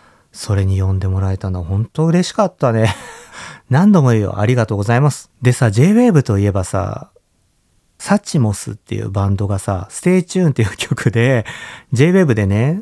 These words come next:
撮影したエムブイがあるんですよ。で、それをさ、ちょっとジェイウェーブ行く前に見返してて、こういう受付があって、こうやって入っていくんだ。で、ソファーがあるんだとかって見てたんだけど、まさにね、そのままでして。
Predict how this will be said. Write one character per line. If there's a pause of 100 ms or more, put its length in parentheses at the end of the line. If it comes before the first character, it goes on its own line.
(160)
撮
影
し
た (140)
エ
ム
ブ
イ
が
あ
る
ん
で
す
よ。 (640)
で、
そ
れ
を
さ、 (320)
ち
ょ
っ
と
ジ
ェ
イ
ウ
ェ
ー
ブ
行
く
前
に
見
返
し
て
て、 (360)
こ
う
い (200)
う (320)
受
付
が
あ
っ
て、
こ
う
や
っ
て
入
っ
て
い
く
ん
だ。
で、
ソ
フ
ァ
ー
が
あ
る
ん
だ
と
か
っ
て
見
て
た
ん
だ
け
ど、 (640)
ま
さ
に
ね、
そ
の
ま
ま
で
し
て。